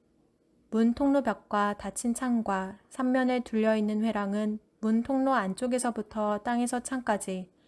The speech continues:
널판자로 가렸고 창은 이미 닫혔더라. 문 통로 위와 내전과 외전의 사방 벽도 다 그러하니 곧 측량한 크기대로며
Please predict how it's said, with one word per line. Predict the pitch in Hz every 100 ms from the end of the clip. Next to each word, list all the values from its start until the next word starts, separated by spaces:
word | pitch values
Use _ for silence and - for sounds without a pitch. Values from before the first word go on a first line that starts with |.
| _ -
널판자로 | 202 202 262 247 240 226
가렸고 | - 190 185 - 185 180 - _ _ _ _
창은 | - 262 262 254
이미 | 220
닫혔더라. | 226 196 - 226 190 185 170 - _ _ _ _ _ _ _ _ _ _ _ _ _ _ _ -
문 | 247
통로 | 247 302 294
위와 | 285 226 214 214 208
내전과 | 196 196 220 220 208 190 185
외전의 | 190 190 214 214 220
사방 | 262 254 269
벽도 | 240 208 - 214
다 | - 214
그러하니 | 208 214 214 214 190 208 247 262 -
곧 | - 214
측량한 | - 294 285 285 262 262
크기대로며 | 277 285 254 214 196 180 175